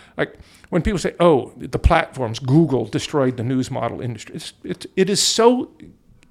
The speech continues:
it is so deeply incorrect 'cause it just didn't happen that way.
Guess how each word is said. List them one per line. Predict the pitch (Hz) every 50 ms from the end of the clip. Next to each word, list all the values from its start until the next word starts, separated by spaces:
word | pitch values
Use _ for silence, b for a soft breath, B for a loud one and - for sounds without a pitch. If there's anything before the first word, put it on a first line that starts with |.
| _ _
it | - 175 156
is | 165 156 -
so | - - 208 214 220
deeply | 190 - 160 143 127 127 - 185 240 262 254 - - 165 143 135
incorrect | - 151 147 131 - - 123 117 - - - - - - - - _ _ _ _ b b b b b b b b b b b b b b b - -
'cause | 143 123
it | 135 143
just | 175 160 - -
didn't | 196 170 147
happen | 120 - - 233 254 247 - 127 101
that | 104 104 - -
way. | 110 104 - -